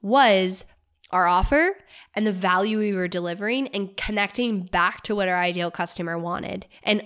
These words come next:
over delivering. I just had a conversation with a friend a couple weeks ago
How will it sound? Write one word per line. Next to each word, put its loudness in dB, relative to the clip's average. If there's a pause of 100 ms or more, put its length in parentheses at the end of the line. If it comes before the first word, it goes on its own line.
(100)
over 2
delivering. -8 (400)
I -4
just -2
had 2
a 2
conversation 0
with -4
a -4
friend 0
a -14
couple 0
weeks 0
ago -4